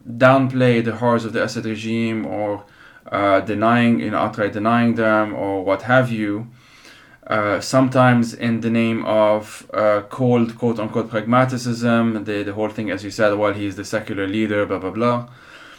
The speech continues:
And sometimes, uh, other, uh, reasons. Well, and at the same time saying, "Well, we need to be, uh, pro-refugees, we need to welcome, you know, refugees are welcome here," as the chant goes, and so on and so forth. And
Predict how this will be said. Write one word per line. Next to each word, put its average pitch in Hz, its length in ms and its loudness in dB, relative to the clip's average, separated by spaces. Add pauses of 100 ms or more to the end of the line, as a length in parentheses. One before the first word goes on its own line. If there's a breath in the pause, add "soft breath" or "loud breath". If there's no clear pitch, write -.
(160 loud breath)
And 101 540 -4
sometimes, 104 580 -4
uh, - 40 -4
other, 95 920 0
uh, 98 180 0
reasons. 123 580 0 (340 soft breath)
Well, 131 400 2
and 131 160 2
at 135 160 4
the 147 100 4
same 147 340 2
time 117 440 2
saying, 120 380 0
"Well, 120 180 2
we 117 120 2
need 123 180 2
to 123 100 -4
be, 113 460 2
uh, 107 180 2
pro-refugees, 110 840 -2
we 110 80 -4
need 107 160 -4
to 110 80 -6
welcome, 107 480 -4
you 113 180 -6
know, 107 80 -2
refugees 110 460 -4
are 104 100 0
welcome 104 360 -2
here," 101 300 -6
as 101 140 -10
the 101 60 -8
chant 101 360 -8
goes, 101 280 -8
and 101 120 -10
so 107 100 -10
on 98 100 -6
and 95 80 -10
so 104 120 -12
forth. 92 240 -10
And 110 260 -8